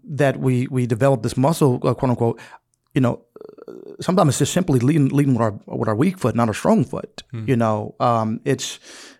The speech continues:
Speaker 1: it's this endurance that is produced by the Spirit. That's
Speaker 2: Mm-hmm.
Speaker 1: the role of the Spirit, by the way. The role
Speaker 2: Mm-hmm.
Speaker 1: of the Spirit is to sustain the, the Christian, the believer, and bring them home. Um, and they're sealed by, uh, by, um,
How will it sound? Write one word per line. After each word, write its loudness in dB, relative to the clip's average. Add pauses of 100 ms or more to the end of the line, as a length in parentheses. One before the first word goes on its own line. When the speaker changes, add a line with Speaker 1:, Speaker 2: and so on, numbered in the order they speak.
Speaker 1:
it's -4
this -2
endurance 2
that 2
is -2
produced -2
by 2
the -6
Spirit. -6 (200)
That's 2
Speaker 2:
Mm-hmm. -10
Speaker 1:
the 6
role 4
of 2
the -2
Spirit, -2
by -4
the -8
way. -4
The -12
role 0
Speaker 2:
Mm-hmm. 2
Speaker 1:
of -2
the 0
Spirit 0
is -2
to -2
sustain -4
the, 0
the -6
Christian, -4 (360)
the -2
believer, 0
and -4
bring 2
them 2
home. 0 (480)
Um, 2
and 0
they're 2
sealed 2
by, -2
uh, 0
by, -2 (140)
um, -4